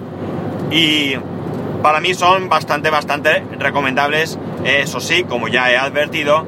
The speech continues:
con la correspondiente precaución que, eh, nos debe de acompañar en este,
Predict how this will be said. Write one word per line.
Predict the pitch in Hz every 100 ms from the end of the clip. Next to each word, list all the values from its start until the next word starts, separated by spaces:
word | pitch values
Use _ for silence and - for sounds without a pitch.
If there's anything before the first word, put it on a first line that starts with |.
| - - - -
con | 139 143
la | 156 156
correspondiente | 131 117 - 110 113 117 131
precaución | - - 147 123 120 120 151 143 147 143 - - - - - -
que, | 139 143 143 135 127 113 110
eh, | 113
nos | 120 117
debe | 117 117 120
de | 117 107 101
acompañar | 101 104 113 113 107 110 113
en | 107 98
este, | 98 - 92 92 90